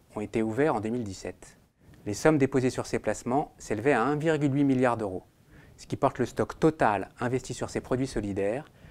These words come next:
à onze virgule cinq milliards d'euros. Alors bien sûr, il ne s'agit pas de se bercer de mots. Même si le premier produit d'épargne solidaire a été créé il y a trente-cinq ans, cette finance reste un tout petit créneau dans le vaste supermarché des placements.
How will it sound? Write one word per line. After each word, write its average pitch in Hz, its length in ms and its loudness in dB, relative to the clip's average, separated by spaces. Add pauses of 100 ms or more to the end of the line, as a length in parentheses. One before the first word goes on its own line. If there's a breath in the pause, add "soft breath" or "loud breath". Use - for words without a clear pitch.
(240 loud breath)
à 104 140 2
onze 151 160 2
virgule 135 260 0
cinq - 240 -6
milliards 104 240 -6
d'euros. 87 240 -10 (380)
Alors 113 160 6
bien 123 140 2
sûr, 185 180 2
il 165 60 4
ne - 20 -12
s'agit 110 240 0
pas 156 100 2
de - 60 -6
se 135 80 0
bercer 107 260 -2
de 131 80 2
mots. 98 220 -4 (640 loud breath)
Même 123 160 0
si - 140 -2
le 113 40 0
premier 165 380 4
produit 131 260 4
d'épargne 117 320 2
solidaire 107 680 -2
a 110 100 -2
été 107 160 -4
créé 107 220 -4
il - 20 -2
y 98 60 -2
a - 20 -4
trente-cinq 123 480 -6
ans, 101 160 -8 (500 loud breath)
cette - 200 -4
finance 147 380 0
reste - 260 -4
un 107 60 -4
tout - 180 0
petit - 180 -6
créneau 156 400 0 (160)
dans 113 100 -4
le 107 100 -6
vaste 117 280 -2
supermarché 120 680 -2
des 110 100 0
placements. - 420 -10